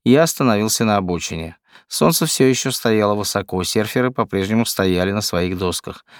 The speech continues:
Но меня просто захлестнули чувства. Гигантская волна, которую все ждали, пронеслась в моей голове.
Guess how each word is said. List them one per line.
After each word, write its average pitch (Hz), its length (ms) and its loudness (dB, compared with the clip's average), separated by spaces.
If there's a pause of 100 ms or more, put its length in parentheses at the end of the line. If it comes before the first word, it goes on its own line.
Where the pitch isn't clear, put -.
(100)
Но 117 100 4
меня 147 220 4
просто 135 480 -2
захлестнули 117 580 0
чувства. - 520 -6 (440)
Гигантская 117 600 4
волна, 113 360 2
которую 92 400 -4
все 95 220 -2
ждали, 113 340 0
пронеслась 98 640 -2
в 87 120 -8
моей 87 360 0
голове. 90 460 -2